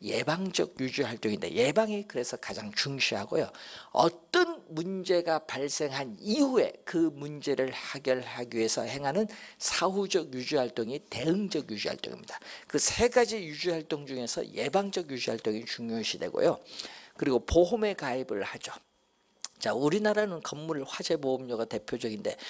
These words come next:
여러분, 대만이나 일본은 이런 게 있어요. 임대료 손실 보험이라는 게 있거든요. 자, 지진 등으로서 건축물의 파괴, 손상을 입으면은 임차인으로부터 임대료 받기가 어려워요. 그런데 뭐를 나갔다? 우리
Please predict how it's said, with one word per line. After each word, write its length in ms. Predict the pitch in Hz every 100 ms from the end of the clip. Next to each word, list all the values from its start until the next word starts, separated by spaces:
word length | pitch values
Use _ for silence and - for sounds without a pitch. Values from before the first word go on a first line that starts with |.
| - -
여러분, 420 | 156 180 151 120 -
대만이나 540 | - 139 165 202 208 180
일본은 360 | 147 147 151
이런 280 | 117 123 175
게 80 | 147
있어요. 360 | 107 - - 143
임대료 500 | - 143 180 175 165
손실 520 | 160 - 156 147 147 135
보험이라는 480 | 127 123 117 113
게 60 | 107
있거든요. 400 | 95 101 104 170 - - -
자, 140 | - 180
지진 500 | - 165 143 226 202
등으로서 460 | 196 180 170 151
건축물의 720 | 127 139 135 - 147 139 127 113
파괴, 420 | - - 170 190 -
손상을 580 | - 185 165 160 143
입으면은 520 | 131 127 120 123 190 226 - - - -
임차인으로부터 880 | 135 170 202 - - 180 165 147 127
임대료 440 | 113 135 143 135
받기가 480 | 120 104 - 113 92
어려워요. 400 | 92 107 - - - - - - -
그런데 560 | - 170 160 175 220 214 _
뭐를 300 | - 147 143
나갔다? 500 | 131 120 104 - 85 - _
우리 260 | - 98